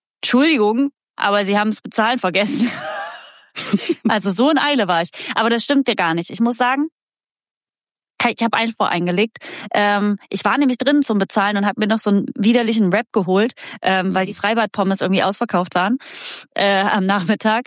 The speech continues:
Speaker 1: Und dann hatte ich abends so einen Hunger. Und, oder wie wir, wie wir sagen, äh, im, im Osten, meine Eltern haben immer gesagt, ich hatte so einen Knast.
Speaker 2: Ja, das sag ich heute noch.
Speaker 1: Also, <laughs> und dann hab ich mir so einen Wrap geholt,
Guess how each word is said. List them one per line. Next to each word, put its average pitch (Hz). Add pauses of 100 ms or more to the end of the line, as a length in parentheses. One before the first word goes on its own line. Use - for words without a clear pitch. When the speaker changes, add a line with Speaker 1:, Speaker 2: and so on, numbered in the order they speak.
Speaker 1:
Und 190
dann 190
hatte 196
ich -
abends 202
so 214
einen 294
Hunger. 247 (520)
Und, 190
oder 196
wie 196
wir, 202
wie 190
wir 196
sagen, 196
äh, 180
im, 190
im 196
Osten, 214 (100)
meine 185
Eltern 202
haben 185
immer 175
gesagt, 170
ich -
hatte 180
so 170
einen 156
Knast. - (380)
Speaker 2:
Ja, 123 (560)
das 120
sag 170
ich 151
heute 147
noch. 95 (480)
Speaker 1:
Also, -
<laughs> -
und 233
dann 240 (300)
hab 262
ich 277
mir 254
so 208
einen 190
Wrap 214
geholt, 311